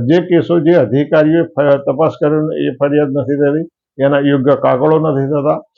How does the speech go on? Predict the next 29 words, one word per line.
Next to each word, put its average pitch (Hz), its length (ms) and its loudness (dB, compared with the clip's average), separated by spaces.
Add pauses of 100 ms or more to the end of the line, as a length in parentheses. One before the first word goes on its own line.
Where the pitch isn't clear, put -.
(240)
અ, 143 380 2
ફ-, 147 640 2
આરોપીના 208 680 2
લાંબા 165 440 0
સમય 165 380 -4
સુધી 156 360 -4
એની 170 320 2 (480)
ધરપકડ 185 480 0
કરવામાં 143 420 0
નથી 117 120 -4
આવતી. 147 280 -8 (280)
અનેક 196 260 2
કેસોની 190 600 -2
અંદર 160 360 2
એવું 151 220 0
બન્યું 147 280 -2
છે 147 260 -4
કે 156 160 -6
આગોતરા 151 760 0
જ 143 120 -2
આ 135 280 2
કેસોની, 143 760 -4 (300)
આગોતરા 175 440 2
જામીનની 170 420 0
જોગવાઈ 151 320 -2
ન 151 80 -4
હોવા 143 320 0
છતાં 143 340 -4
કોર્ટોએ 143 800 0